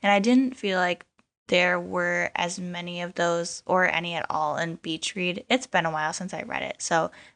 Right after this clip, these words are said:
maybe there are and I'm just not remembering it. But I definitely say I like this one better.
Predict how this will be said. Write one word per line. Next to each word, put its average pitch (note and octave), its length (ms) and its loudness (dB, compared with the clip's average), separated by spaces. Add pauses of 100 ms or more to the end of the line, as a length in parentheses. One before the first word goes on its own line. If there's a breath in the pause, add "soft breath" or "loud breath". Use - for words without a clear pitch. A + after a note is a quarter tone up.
(100)
maybe F#3+ 200 2
there F3+ 200 4
are E3+ 180 4
and E3 80 -4
I'm E3 160 -10
just E3+ 160 -4
not E3 220 0
remembering E3+ 560 -6
it. F3+ 200 -6
But F3 100 2
I F3+ 100 4
definitely G#3+ 380 4
say G3+ 100 -2
I E3 140 4
like - 180 2
this - 200 -8
one - 140 -8
better. - 380 -4